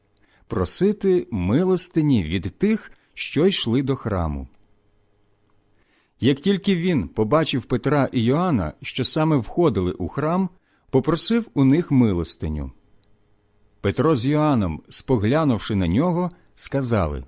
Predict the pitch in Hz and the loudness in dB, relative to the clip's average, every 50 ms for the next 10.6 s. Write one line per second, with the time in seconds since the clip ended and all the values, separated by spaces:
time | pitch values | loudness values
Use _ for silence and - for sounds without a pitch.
0 | _ _ _ _ _ _ _ _ _ _ _ _ _ _ _ _ _ _ _ _ | _ _ _ _ _ _ _ _ _ _ _ _ _ _ _ _ _ _ _ _
1 | _ _ _ _ _ _ _ _ - - 82 104 120 160 196 202 185 160 143 123 | _ _ _ _ _ _ _ _ -8 -4 0 2 4 4 4 4 4 4 4 2
2 | 110 95 78 71 - - - - _ _ _ _ _ _ _ _ _ _ _ _ | 2 0 -2 -4 -8 -12 -18 -20 _ _ _ _ _ _ _ _ _ _ _ _
3 | _ _ _ _ _ - _ _ _ _ _ _ _ _ - 156 196 226 226 180 | _ _ _ _ _ -20 _ _ _ _ _ _ _ _ 2 4 4 4 4 2
4 | 117 101 98 113 87 87 104 139 185 196 180 - - - 170 175 170 170 165 151 | 0 0 -2 0 0 0 0 0 0 -2 -4 -6 -8 -6 -4 -2 -2 -2 -4 -6
5 | - - - - 143 135 107 107 90 120 175 202 208 208 - - 190 - - 180 | -8 -12 -6 -2 0 2 2 2 2 2 0 0 0 0 -2 -4 -6 -4 -2 -2
6 | 175 170 151 - - - - 139 170 190 - - 127 123 127 110 104 107 107 127 | -2 -2 -2 -4 -6 -4 -2 -2 -2 -2 -2 -4 -2 -4 -2 -2 0 0 2 2
7 | 160 180 165 - - - 117 101 135 143 - - - 139 107 85 - - 85 62 | 2 0 -4 -8 -14 -14 -8 -6 -6 -6 -6 -6 -4 -4 -4 -4 -6 -10 -14 -14
8 | - _ _ _ _ _ _ _ _ _ _ _ _ _ _ _ _ _ _ _ | -14 _ _ _ _ _ _ _ _ _ _ _ _ _ _ _ _ _ _ _
9 | _ _ - - 101 98 - 107 139 170 190 185 170 - _ _ _ - - 117 | _ _ -6 -4 -4 -2 0 0 0 0 0 -2 -4 -8 _ _ _ -6 -2 0
10 | 120 139 147 139 123 104 80 73 71 69 - | 2 2 4 4 4 2 2 -2 -6 -8 -10